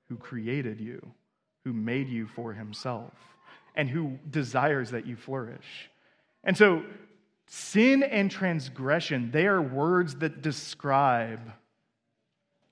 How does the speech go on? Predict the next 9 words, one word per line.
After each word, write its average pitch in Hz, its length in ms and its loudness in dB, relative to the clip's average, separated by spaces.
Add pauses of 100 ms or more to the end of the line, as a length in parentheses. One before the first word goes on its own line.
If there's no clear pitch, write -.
(580)
the 156 180 2
darkest 175 800 -2
parts - 800 -8 (260)
of 127 180 -2
life 117 440 -4
in 127 160 -8
a 127 60 -6
fallen 113 380 -6
world. 117 440 -12